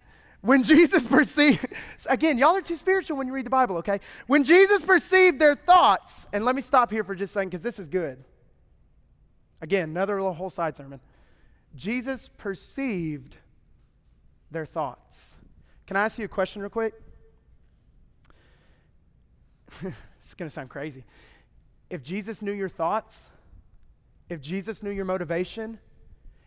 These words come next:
if Jesus knew your heart, would he be at the center of it? Can I give you a spoiler? He does.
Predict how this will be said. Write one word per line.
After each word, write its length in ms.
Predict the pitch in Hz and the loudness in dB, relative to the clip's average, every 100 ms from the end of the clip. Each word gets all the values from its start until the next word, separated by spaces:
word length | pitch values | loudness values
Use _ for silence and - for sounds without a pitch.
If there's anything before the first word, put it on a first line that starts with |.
| _ | _
if 140 | 170 139 | -12 -8
Jesus 340 | 180 190 196 | -10 -10 -12
knew 80 | 202 | -10
your 200 | 196 170 | -8 -8
heart, 380 | 131 170 220 - _ _ _ _ _ _ _ _ _ _ _ _ - _ _ - | -4 -4 -4 -8 _ _ _ _ _ _ _ _ _ _ _ _ -20 _ _ -16
would 120 | 151 | -12
he 140 | 143 170 | -10 -8
be 160 | 165 | -6
at 80 | 165 | -8
the 60 | 147 | -10
center 260 | 165 160 | -14 -10
of 140 | 170 180 | -10 -10
it? 100 | 180 _ _ _ _ _ _ _ _ _ _ _ _ _ _ | -14 _ _ _ _ _ _ _ _ _ _ _ _ _ _
Can 120 | - 190 | -20 -14
I 40 | |
give 160 | 196 196 | -12 -10
you 100 | 208 | -12
a 20 | |
spoiler? 600 | - 196 208 233 247 - _ _ _ _ _ _ _ | -14 -10 -8 -6 -6 -10 _ _ _ _ _ _ _
He 120 | - 156 | -16 -10
does. 380 | 143 131 123 | -10 -10 -14